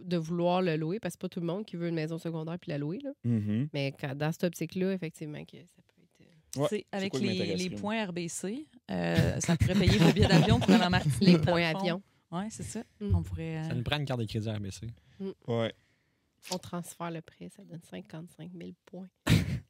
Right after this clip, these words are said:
Speaker 2: C'est pas,
Speaker 3: Ouais.
Speaker 2: c'est pas pire, ça.
Speaker 3: Quand même,
Speaker 2: Oups.
Speaker 3: hein ?
Speaker 4: Anne, ta question qui tue, là, euh, vas-tu falloir que je la réexplique cette semaine encore ?
Speaker 3: C'est
Speaker 1: Ben,
Speaker 3: quoi, une
Speaker 1: explique-le, parce
Speaker 3: question ?
Speaker 1: que les autres, ils savent pas.
Speaker 4: Non, mais
Speaker 1: C'est quoi ?
Speaker 4: c'est ta question qui tue.
Speaker 1: Ouais.
Speaker 3: C'est quoi la question ?
Speaker 1: Ben, j'ai
Speaker 4: À
Speaker 1: pas
Speaker 4: chaque
Speaker 1: réfléchi.
Speaker 4: semaine, euh, ça,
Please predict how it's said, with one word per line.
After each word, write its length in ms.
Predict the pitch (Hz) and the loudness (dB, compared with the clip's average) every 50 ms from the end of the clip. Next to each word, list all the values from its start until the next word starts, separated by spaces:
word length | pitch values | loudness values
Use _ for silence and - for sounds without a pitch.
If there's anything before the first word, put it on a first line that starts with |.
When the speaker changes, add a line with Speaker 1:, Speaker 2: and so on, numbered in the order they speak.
| _ _ _ - 127 | _ _ _ -12 -12
Speaker 2:
C'est 140 | 131 - - | -12 -12 -14
pas, 180 | - - 180 | -14 -10 -6
Speaker 3:
Ouais. 60 | 214 - | -6 -4
Speaker 2:
c'est 100 | - 123 | -4 -4
pas 80 | 110 95 | -6 -6
pire, 160 | - 127 233 - | -6 -6 -8 -8
ça. 160 | - - - | -10 -14 -12
Speaker 3:
Quand 140 | 311 190 202 | -12 -10 -10
même, 120 | 247 359 | -10 -10
Speaker 2:
Oups. 100 | - - - - | -10 -6 0 2
Speaker 3:
hein ? 100 | 147 180 | 4 4
Speaker 4:
Anne, 80 | 180 | 4
ta 100 | 151 120 | 4 2
question 280 | - 240 123 - 202 226 | 2 0 -2 0 -2 -2
qui 100 | - - | -2 -2
tue, 220 | - - 320 320 294 | -2 2 2 4 4
là, 80 | 208 | 4
euh, 540 | 202 190 170 147 139 131 127 123 123 123 123 120 | 4 4 4 4 4 4 4 4 2 2 2 2
vas-tu 240 | 127 127 123 - - | 0 0 0 0 2
falloir 220 | 170 175 180 190 | 4 4 4 4
que 40 | 185 | 4
je 40 | 180 | 4
la 80 | 175 156 | 4 4
réexplique 400 | - 151 165 151 - - 196 185 | 4 2 0 0 -2 -4 -4 -2
cette 160 | 180 180 - | -2 0 0
semaine 220 | 180 175 180 190 | 0 0 0 0
encore ? 240 | 185 180 180 208 247 | 0 -2 -2 -2 -4
Speaker 3:
C'est 140 | 214 - - | -6 -6 -2
Speaker 1:
Ben, 0 | |
Speaker 3:
quoi, 80 | 196 180 | -2 0
une 60 | 170 | 0
Speaker 1:
explique-le, 340 | 262 247 208 240 202 - 294 | -2 -4 -4 -4 -2 -2 -2
parce 100 | 269 208 226 254 | -2 -2 -2 -2
Speaker 3:
question ? 40 | 254 | -2
Speaker 1:
que 60 | 196 185 | -2 -2
les 40 | 202 233 | -2 -4
autres, 120 | 233 - - | -6 -6 -10
ils 100 | 190 185 | -12 -10
savent 260 | - - 165 180 - | -8 -8 -8 -8 -10
pas. 100 | - - 508 | -12 -8 -2
Speaker 4:
Non, 160 | - 143 139 | 0 2 2
mais 100 | 113 90 | 2 0
Speaker 1:
C'est 60 | 87 - | -2 -2
quoi ? 160 | - - - | -2 -4 -2
Speaker 4:
c'est 200 | - 127 120 - | 0 0 0 2
ta 140 | - 180 175 | 2 2 2
question 340 | - - 117 - - 127 | 0 -4 -4 -2 0 0
qui 120 | 123 - - | 0 -2 -2
tue. 100 | - 180 | -2 -2
Speaker 1:
Ouais. 240 | 185 175 - 165 160 175 220 - | -2 -4 -6 -14 -20 -20 -20 -16
Speaker 3:
C'est 160 | - - 202 | -12 -10 -10
quoi 160 | - - 226 233 | -8 -6 -4 -4
la 120 | 208 185 | -4 -4
question ? 260 | 196 180 - - 247 | -6 -4 -2 0 0
Speaker 1:
Ben, 100 | 247 151 156 | 0 0 -2
j'ai 120 | - - - | -6 -8 -6
Speaker 4:
À 120 | - - | -2 -2
Speaker 1:
pas 60 | - | 0
Speaker 4:
chaque 320 | 247 233 220 240 - 214 226 | 0 0 0 0 2 2 2
Speaker 1:
réfléchi. 240 | 254 220 - - - | 2 2 0 0 2
Speaker 4:
semaine, 440 | 180 165 160 160 170 185 190 185 165 | 2 2 4 4 2 2 2 0 0
euh, 200 | 135 127 127 123 | 0 0 0 0
ça, 200 | 123 - 123 123 | 0 -2 -4 -4